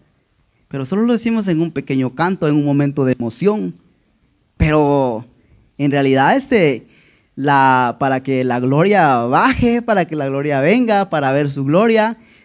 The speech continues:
tiene que haber oración. Mire, aquí cuando Salomón terminó de orar, entonces fue que vino la gloria, entonces fue que descendió el fuego, entonces vino y fue acepto el sacrificio, pero después de haber orado, entonces la casa se llenó de la gloria. Sin oración,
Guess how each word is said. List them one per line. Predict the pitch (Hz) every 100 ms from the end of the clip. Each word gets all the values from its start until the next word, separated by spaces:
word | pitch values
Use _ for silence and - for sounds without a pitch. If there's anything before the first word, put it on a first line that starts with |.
| _ -
tiene | 165 175 160
que | 165
haber | 156 156
oración. | 143 131 220 233
Mire, | 226 208
aquí | 190 247
cuando | 269 247
Salomón | 190 - - 202 190 196 220 254
terminó | 233 196 208
de | 220
orar, | 208 233 302 - _
entonces | 202 202 262 339 330 -
fue | 160
que | 151
vino | 139 143
la | 131 123
gloria, | 135 139
entonces | 143 262 269
fue | 233
que | 208
descendió | 185 151 143 151
el | 151
fuego, | 220 208 - - -
entonces | 151 147 208 233
vino | 196 240 302 302 - _ _
y | 151 170
fue | 165 202
acepto | 196 190 - 262 269
el | 262
sacrificio, | 220 - 190 294 285 262 190 - _ _ _ _
pero | 220 233
después | 202 - 170
de | 147
haber | 139
orado, | 131 151 240 196 123 - _ _ _ -
entonces | 131 120 170 190
la | 156
casa | 139 170 170
se | 156
llenó | 135 131
de | 135
la | 127
gloria. | 143 233 208 139 - _ _ _ -
Sin | - 180
oración, | 170 147 139 208 277 285